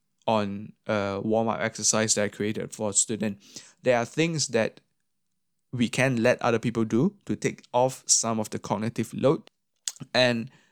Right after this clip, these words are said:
one of the really fantastic advice I received in the course is that outsource your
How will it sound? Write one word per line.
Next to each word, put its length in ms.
one 300
of 240
the 360
really 240
fantastic 520
advice 380
I 60
received 680
in 460
the 540
course 480
is 260
that 300
outsource 960
your 480